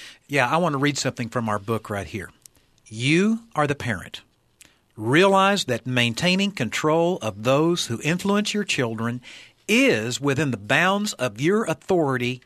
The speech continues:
as a parent." Did you hear that? <laughs> It's your responsibility. You're in charge. Nobody else.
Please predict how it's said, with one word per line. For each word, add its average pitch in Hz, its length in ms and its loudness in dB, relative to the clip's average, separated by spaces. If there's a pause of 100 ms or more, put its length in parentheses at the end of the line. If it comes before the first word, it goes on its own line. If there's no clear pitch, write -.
(140)
as 131 140 0
a 131 40 -4
parent." 131 440 -2 (760)
Did 123 120 -6
you 135 60 -4
hear 180 160 2
that? 226 1040 -2 (100)
<laughs> - 240 -20
It's - 380 0 (300)
your 208 480 2
responsibility. 202 920 0 (280)
You're 240 360 2
in 277 60 0
charge. 285 560 0 (300)
Nobody 330 580 2
else. - 380 0